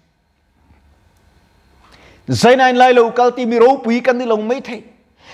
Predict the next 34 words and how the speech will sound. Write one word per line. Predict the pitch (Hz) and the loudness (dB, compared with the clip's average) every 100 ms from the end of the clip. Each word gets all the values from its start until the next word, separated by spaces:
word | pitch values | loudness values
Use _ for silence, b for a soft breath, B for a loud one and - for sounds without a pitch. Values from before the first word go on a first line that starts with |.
| b | b
Miêu | 220 349 339 294 | 4 6 4 2
sa | - 302 | 0 2
om | 311 285 | 2 2
khom | - 381 339 269 | 0 4 2 2
kan | 254 | -4
ni | 277 | -2
lo | 240 208 | -4 -4
mai | 214 262 | -6 -10
thei. | 233 202 _ B B B | -14 -16 _ B B B
Ma | 220 359 359 | 0 4 4
se | 311 359 | 2 2
lal | 349 359 381 359 | 4 4 2 2
pa | 381 370 | 2 4
nei | 330 269 - | 2 0 2
tu | 403 359 220 | 4 4 2
kan | 311 | -2
ni | 262 | -2
chuan | 320 349 | -4 -2
miêu | 254 254 220 | 2 2 0
sa | - 277 | -6 -8
ber | 190 208 170 | -6 -8 -10
kan | - 214 | -10 -8
ni | 185 | -8
ti | 165 156 | -10 -14
ka | 156 | -14
soi | 175 165 | -10 -10
du | 165 | -10
ni. | 156 156 _ _ _ _ _ _ _ _ _ _ _ _ _ _ _ _ | -14 -18 _ _ _ _ _ _ _ _ _ _ _ _ _ _ _ _
Eng | 220 254 320 370 403 403 | 2 2 0 -6 -8 -2
mai | 277 262 262 | 0 0 -2
it | 240 - | -6 -4
kan | 240 | -10
nei | 208 196 | -8 -10
lo. | 196 | -12